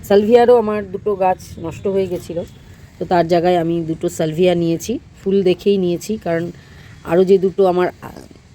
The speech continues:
আছে সেটা দেখাচ্ছি, সেটার কালারটা কী। তো স্যালভিয়াগুলো বেশ একটু বড় টাইপেরই গাছ ছিল, এগুলো ষাট টাকা করে বলছিল, তো এক জোড়া নিয়েছি বলে পঞ্চাশ টাকা করে দিয়েছে। তো এই গেল আমার চার নম্বর গাছ,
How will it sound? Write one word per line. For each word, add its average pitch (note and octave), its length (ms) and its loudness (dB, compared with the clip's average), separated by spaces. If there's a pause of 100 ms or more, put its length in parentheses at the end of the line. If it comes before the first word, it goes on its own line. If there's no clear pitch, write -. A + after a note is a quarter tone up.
(140)
আছে F#3+ 380 0
সেটা F3 260 -6
দেখাচ্ছি, E3 440 -2 (140)
সেটার D3+ 200 -10
কালারটা D3+ 400 -6
কী। D3 160 -12 (800)
তো A3+ 40 4 (140)
স্যালভিয়াগুলো B3 640 4 (840)
বেশ A#3+ 200 -6
একটু - 100 -6 (100)
বড় F3+ 120 6 (120)
টাইপেরই A3 400 2
গাছ F3+ 120 2 (100)
ছিল, F#3 140 -2 (180)
এগুলো F#3 260 -2 (580)
ষাট F#3+ 140 0 (100)
টাকা G3 220 0
করে G#3+ 120 6 (100)
বলছিল, F#3 280 -2 (160)
তো G3+ 60 4 (220)
এক E3+ 140 0
জোড়া F#3 260 2
নিয়েছি F3 320 -2
বলে B3 140 0 (420)
পঞ্চাশ F3 380 -2
টাকা E3 200 -2
করে F#3+ 220 4
দিয়েছে। C3+ 280 -4 (1040)
তো - 40 -8 (100)
এই A3 120 4
গেল G#3 100 6 (100)
আমার F#3+ 140 0 (140)
চার E3+ 200 2
নম্বর F#3 200 2 (100)
গাছ, F#3+ 180 0